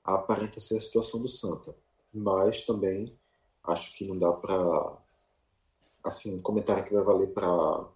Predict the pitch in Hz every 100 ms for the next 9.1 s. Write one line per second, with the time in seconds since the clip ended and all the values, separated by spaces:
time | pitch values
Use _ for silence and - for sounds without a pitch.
0 | _ _ _ - _ _ _ - 101 113
1 | 117 110 98 87 80 - - 104 110 101
2 | 95 90 - 104 98 90 92 123 - _
3 | _ _ _ _ _ - 113 110 110 -
4 | 107 117 - 113 110 101 117 117 113 120
5 | 117 113 110 107 - 117 131 123 113 117
6 | 107 104 113 123 117 113 110 117 131 95
7 | 80 80 - 87 101 - _ _ _ _
8 | 92 92 87 85 87 95 78 76 85 90